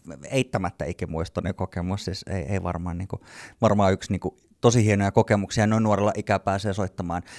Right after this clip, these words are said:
Ja Carnegie Hall, niin, niin kaikki ei välttämättä sitä ymmärrä, mutta nyt puhutaan kyllä niinku ehkä Yhdysvaltojen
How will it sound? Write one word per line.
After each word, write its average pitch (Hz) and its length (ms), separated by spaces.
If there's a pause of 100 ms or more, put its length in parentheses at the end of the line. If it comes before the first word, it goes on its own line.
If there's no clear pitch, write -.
(140)
Ja 104 60
Carnegie 107 420
Hall, 101 320
niin, 95 260 (260)
niin 101 100
kaikki 107 300
ei 98 60
välttämättä 95 480
sitä - 200
ymmärrä, 95 360
mutta 90 340
nyt 104 200
puhutaan 98 400
kyllä 95 280
niinku 90 340
ehkä 95 240
Yhdysvaltojen 90 800